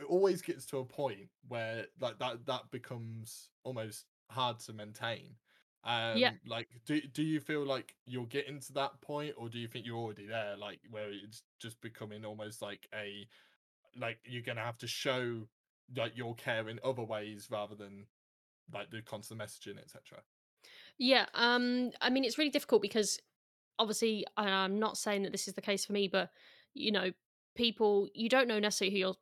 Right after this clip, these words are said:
Speaker 2: you're replying to on social media, and you don't wanna give people the wrong impression or anything like that, so that's something that I'm very conscious of. Um,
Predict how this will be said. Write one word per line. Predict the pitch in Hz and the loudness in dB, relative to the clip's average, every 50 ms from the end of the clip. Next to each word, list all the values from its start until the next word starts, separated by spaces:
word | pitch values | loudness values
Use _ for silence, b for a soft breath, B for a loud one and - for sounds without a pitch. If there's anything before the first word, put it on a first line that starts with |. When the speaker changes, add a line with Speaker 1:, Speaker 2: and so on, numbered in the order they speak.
| _ - | _ -2
Speaker 2:
you're | 202 190 190 | 0 2 2
replying | 190 190 - 196 190 190 190 196 | 2 2 4 6 6 6 6 4
to | - - 202 196 | 2 2 4 4
on | 190 190 190 190 185 | 4 4 2 0 0
social | - - 202 190 - - 202 | 2 2 2 2 2 2 4
media, | 202 196 202 196 220 233 254 254 | 4 4 6 6 6 6 8 6
and | 226 208 196 | 6 4 4
you | 190 190 | 4 4
don't | 190 202 190 185 | 4 4 4 4
wanna | 190 190 190 185 190 190 - B B B B B B B B - | 4 4 4 4 4 2 0 B B B B B B B B 4
give | - 202 196 - | 4 4 4 4
people | - 226 214 208 196 | 2 2 2 2 2
the | 196 190 | 2 4
wrong | 196 190 185 190 | 4 4 4 4
impression | 185 180 180 - - 208 208 - - - 208 196 190 | 2 2 2 2 2 2 2 2 2 2 4 4 4
or | 190 | 4
anything | 190 190 190 - 240 226 | 4 4 2 2 0 2
like | 190 190 185 - | 2 2 4 4
that, | 196 190 - - - | 4 4 4 2 0
so | - 208 196 185 | 0 2 2 2
that's | 202 - - - | 2 0 0 0
something | 220 226 214 208 | 0 0 0 2
that | 190 | 2
I'm | 190 190 | 0 2
very | 190 196 190 190 - - | 2 2 2 2 0 -4
conscious | - - 202 190 190 - - 180 - - - | -4 0 0 0 0 -2 -4 -4 -4 0 0
of. | 175 170 185 185 175 - - - B B B B B B B - | 2 2 2 0 -4 -6 -12 -16 B B B B B B B 0
Um, | 208 196 190 185 185 180 185 185 185 185 180 - | 2 4 6 6 6 6 4 2 0 -2 -2 -4